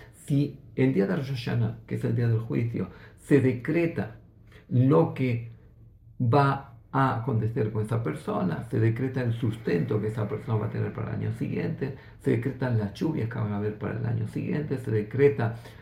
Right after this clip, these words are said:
la longevidad que esa persona va a tener para el año siguiente. Entonces la pregunta es,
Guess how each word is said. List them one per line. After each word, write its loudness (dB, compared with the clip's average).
la 2
longevidad 2
que -4
esa -4
persona -4
va 0
a -6
tener -2
para -4
el -4
año -2
siguiente. -6
Entonces -8
la -2
pregunta -2
es, -4